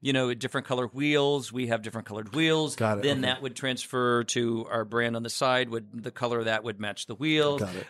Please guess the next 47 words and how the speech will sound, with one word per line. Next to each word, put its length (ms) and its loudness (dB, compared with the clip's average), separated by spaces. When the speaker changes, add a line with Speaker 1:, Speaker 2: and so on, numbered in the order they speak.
Speaker 1:
Um, 480 2
we've 180 0
got 300 0
a, 40 -8
a 120 -14
camo 640 2
bag, 400 2
a 40 -8
camouflage, 840 0
uh, 320 4
bag 460 0
Speaker 2:
Oh, 20 0
there 140 4
you 120 2
Speaker 1:
here 160 4
Speaker 2:
go. 60 -6
Speaker 1:
as 160 -4
well. 420 2
Um, 400 2
camo 420 0
is 100 0
still 220 0
kind 220 2
of 100 0
in. 160 2
We're 80 0
probably 300 0
on 80 0
the 60 -4
tail 320 0
end 220 0
of 140 -6
camo 300 -2
being 240 2
on 180 -4
trend, 400 0
but 160 -4
it 120 -2
Speaker 2:
<laughs> 0 -
Speaker 1:
still 260 4
is. 300 4
Um, 420 2
we've 160 -4
got 220 -2
that, 300 2
uh, 220 2
here. 460 2